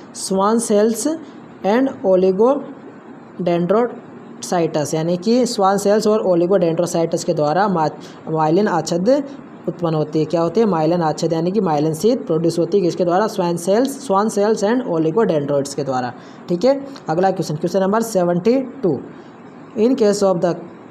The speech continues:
couple where the male is having a very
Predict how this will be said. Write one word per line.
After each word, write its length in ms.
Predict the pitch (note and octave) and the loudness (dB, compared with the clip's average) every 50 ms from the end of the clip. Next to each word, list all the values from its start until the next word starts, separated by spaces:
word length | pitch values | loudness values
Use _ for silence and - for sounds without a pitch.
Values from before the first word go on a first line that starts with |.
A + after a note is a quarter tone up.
| - - | -4 -4
couple 400 | F3+ F3 - - G#3+ A#3+ C4+ C4 B3 - - F3+ E3+ E3+ | -2 -2 0 0 2 2 2 0 -4 -8 -12 -10 -2 0
where 200 | F3+ F#3 G3 A3+ | 2 2 4 2
the 100 | A3 F#3 | 2 2
male 520 | G3+ G3+ F#3+ F3+ E3+ E3+ F3+ G3+ A3+ C4 - - - - - - - - - - - - - | 2 2 2 2 2 2 2 2 2 0 -2 -6 -12 -16 -18 -18 -18 -18 -20 -20 -8 -2 0
is 320 | A3 C4 C4 C#4+ A3 E3 G#3 | 0 2 2 0 -2 0 2
having 400 | G3+ G3 G3 A3+ B3+ C4 - G3 | 2 4 4 4 2 2 0 0
a 80 | F#3 | -2
very 480 | E3 D#3 E3 E3+ F3 F#3 A3+ C4+ C#4+ | 0 2 2 4 4 4 4 4 2